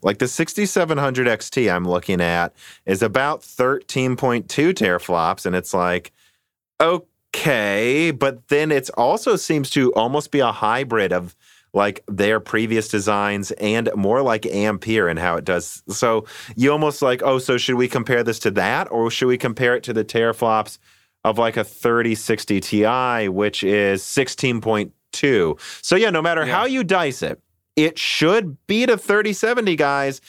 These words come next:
Speaker 1: And as I outlined in a video that came out before we recorded this podcast, uh, everything in my Z leak has come out as true. The configurations, Z super sampling,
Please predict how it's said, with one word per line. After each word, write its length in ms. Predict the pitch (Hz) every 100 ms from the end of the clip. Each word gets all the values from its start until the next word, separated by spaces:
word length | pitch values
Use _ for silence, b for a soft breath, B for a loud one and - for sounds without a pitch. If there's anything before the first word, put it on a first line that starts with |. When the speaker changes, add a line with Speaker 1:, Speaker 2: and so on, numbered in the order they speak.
| B B
Speaker 1:
And 140 | 127
as 120 | 143 151
I 140 | 156
outlined 460 | - 135 170 175 160
in 100 | 147
a 60 |
video 420 | 117 127 139 127
that 240 | 107 113 -
came 240 | - 120
out 220 | 117 113 113
before 340 | 101 113 110
we 160 | 110 104
recorded 420 | 95 - 107 104
this 160 | 95 -
podcast, 840 | 120 135 160 - 90 85 87 - B B B B _ _
uh, 280 | 117 120 139 139
everything 840 | 110 135 175 220 233 196 220 214 202
in 440 | 160 170 185 180
my 360 | 143 139 156 156
Z 400 | 120 131 156 156
leak 320 | 127 147 135
has 180 | 139 123
come 220 | 131 120
out 180 | 120 113
as 140 | 110
true. 320 | - 143 110
The 100 | 85
configurations, 1200 | 98 107 - 131 131 131 123 120 - 120 110 101 B B 92
Z 260 | 104 123
super 400 | 123 - 117 117
sampling, 760 | 110 120 117 107 117 113 113